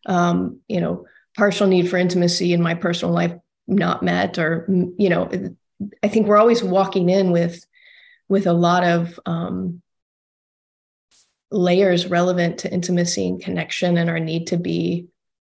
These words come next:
be useful. And, you know, there's so much wrapped up, you know, around the need to be, um, what does it mean to be a facilitator, right? And the ways in which we relate to that archetype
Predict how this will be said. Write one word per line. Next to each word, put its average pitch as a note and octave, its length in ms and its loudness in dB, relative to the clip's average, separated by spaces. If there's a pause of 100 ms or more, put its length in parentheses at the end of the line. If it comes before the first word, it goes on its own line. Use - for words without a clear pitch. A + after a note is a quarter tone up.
(420)
be G3 80 -2
useful. F#3 720 0
And, E3+ 340 -6
you F#3 140 0
know, F3 100 2
there's E3+ 260 0
so F3+ 140 0
much F3 240 0
wrapped E3+ 340 -4
up, E3+ 220 -4 (260)
you F3+ 160 -4
know, E3+ 140 0
around E3 400 -2
the E3+ 140 -2
need F3 300 -4
to F3+ 100 -4
be, F3 460 -4 (680)
um, F#3+ 580 -2 (1080)
what G#3 160 2
does G#3+ 160 2
it G#3 100 2
mean G#3 160 6
to G3+ 60 6
be F#3+ 160 4
a F#3 40 2
facilitator, F#3 960 -4
right? - 340 -4
And F#3 140 0
the F3 60 0
ways F3+ 380 4
in F3+ 100 0
which F3 180 -2
we F3 100 2
relate F3 460 0
to - 80 -8
that E3+ 160 -2
archetype E3+ 640 -4